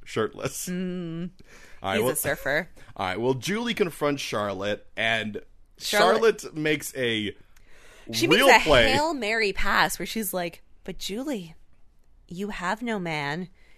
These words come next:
Speaker 2: You have no man plan.
Speaker 1: Wh-
Speaker 2: You have no jam plan."
Speaker 1: Yeah, this is where she kind of explains the plan as well, 'cause she, apparently she's done it before.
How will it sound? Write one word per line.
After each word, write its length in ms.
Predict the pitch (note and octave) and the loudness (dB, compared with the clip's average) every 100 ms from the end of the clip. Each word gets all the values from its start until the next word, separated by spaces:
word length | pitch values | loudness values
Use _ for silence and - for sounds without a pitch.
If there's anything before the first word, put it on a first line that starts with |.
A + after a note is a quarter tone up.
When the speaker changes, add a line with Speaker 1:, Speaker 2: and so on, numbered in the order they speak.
| - | -14
Speaker 2:
You 200 | G3 D4 | -4 -2
have 180 | F4 D4+ | 0 0
no 180 | A3+ F#3+ | 2 0
man 360 | E3 C3+ C#3+ | 0 -2 -2
plan. 480 | - E3 D3 D#3 B3+ - | -6 -6 -4 -4 -4 -8
Speaker 1:
Wh- 300 | A#2 - B3 | -10 -6 -2
Speaker 2:
You 80 | |
have 160 | D#4+ F#4 | 0 0
no 160 | E4+ F4 | 0 -2
jam 400 | C4+ D4+ G4+ G4+ | -2 -2 -2 -2
plan." 540 | C4 D#3 F2+ C3+ G3+ - | -2 0 -2 -4 -6 -6
Speaker 1:
Yeah, 160 | B2+ B2 | 0 2
this 160 | D3 G#3 | 2 0
is 40 | |
where 100 | C4+ | 0
she 120 | G#3 | -2
kind 240 | D3+ D#3 D3+ | -4 -2 0
of 80 | B2+ | -2
explains 600 | - - A2 A2+ A2+ G#2 | -6 -8 -4 -2 -2 -4
the 60 | |
plan 360 | - F#2 F#2+ F#2+ | -6 -2 -2 -4
as 120 | F2 | -8
well, 320 | E2+ F2 A2 | -8 -4 -2
'cause 140 | A2+ G2 | -2 -4
she, 80 | |
apparently 240 | A2+ D#3 E3+ | -2 0 -2
she's 120 | B2+ | -2
done 160 | B2 A2 | -2 -2
it 20 | |
before. 480 | F#2+ - G2+ F2+ | -4 -4 -4 -2